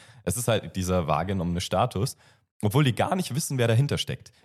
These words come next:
Die, die wissen nicht mal, wer wir sind meistens. So, und das ist so, das ist halt genau dieses, dieses Spannende. Da, <laughs> manchmal schauen die sich nicht mal unser Profil an. Die sehen nur, oh, viele Follower, oh, dem, dem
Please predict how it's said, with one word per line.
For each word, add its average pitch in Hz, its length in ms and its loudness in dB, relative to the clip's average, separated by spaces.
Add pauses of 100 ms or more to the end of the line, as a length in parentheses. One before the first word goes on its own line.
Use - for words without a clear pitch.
(100)
Die, 98 180 0
die 101 260 0
wissen 131 300 0
nicht 139 160 2
mal, 120 160 2
wer 104 160 2
wir 104 120 0
sind 107 220 -2
meistens. - 540 -6 (580)
So, 85 240 2 (480)
und 92 120 2
das 120 140 0
ist 127 100 -4
so, 95 300 4
das 107 180 -2
ist 123 120 -6
halt 101 160 2
genau 104 280 2
dieses, 117 580 -2
dieses 104 300 -2
Spannende. 110 400 0 (240)
Da, 87 100 -8 (380)
<laughs> - 400 -4
manchmal - 260 0
schauen 110 200 2
die 110 60 2
sich 98 180 -4
nicht 107 120 -2
mal 101 120 2
unser 104 180 2
Profil 120 420 -4
an. 71 100 -4
Die 78 80 -2
sehen 87 220 0
nur, 90 160 0
oh, 92 100 2
viele 85 240 -2
Follower, 139 440 0
oh, 98 180 0
dem, 92 440 -4
dem 92 420 -2